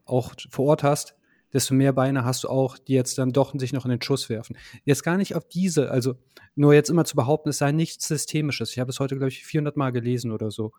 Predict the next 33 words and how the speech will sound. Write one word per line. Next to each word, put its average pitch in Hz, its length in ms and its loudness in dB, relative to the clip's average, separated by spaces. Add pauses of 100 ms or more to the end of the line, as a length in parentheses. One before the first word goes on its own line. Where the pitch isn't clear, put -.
(280)
Und 120 120 0
das 127 140 0
ist - 180 -8
auch 135 180 -6
nicht - 220 -6
richtig. - 400 -8 (140)
Also 131 440 4 (720)
richtiger 170 540 4
ist - 200 -2
natürlich, 143 400 0
natürlich 143 260 -2
die - 80 -2
Aussage, 143 360 2
dass 131 140 0
es 120 100 -8
mal, 131 280 0
dass 131 140 -4
man 127 100 2
von - 100 -4
einem 120 60 2
Profifußball 156 640 -2
erwarten 120 340 2
kann, 135 160 -2
dass 123 140 -2
er 123 60 -2
einen 117 100 -2
Ball 123 200 0
über 127 120 -2
drei 120 200 -2
Meter 123 260 -2
weit 110 160 -4
spielen 120 240 -4
kann. 101 240 -10